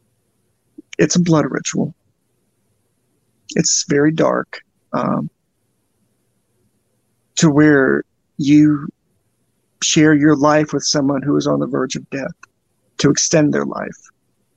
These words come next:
to give them more days or more hours or more days. On this earth. Um, he says, "Something you should never do.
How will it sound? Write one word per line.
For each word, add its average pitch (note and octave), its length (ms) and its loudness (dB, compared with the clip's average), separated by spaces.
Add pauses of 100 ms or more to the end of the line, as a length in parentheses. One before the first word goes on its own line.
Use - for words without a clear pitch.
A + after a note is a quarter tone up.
(140)
to D#3 80 -2
give D3 260 2
them C#3 140 0
more C3 300 2
days C#3 440 0
or C3+ 40 -2
more C#3+ 300 2
hours C#3 400 0
or C#3 60 -2
more C3+ 220 0
days. - 500 -6 (840)
On - 100 0
this - 160 -2
earth. - 380 -4 (360)
Um, - 360 -4 (840)
he - 100 2
says, - 300 -2
"Something D3 340 -2
you C#3 80 -4
should C3+ 180 -8
never C#3 240 -4
do. C#3+ 360 -6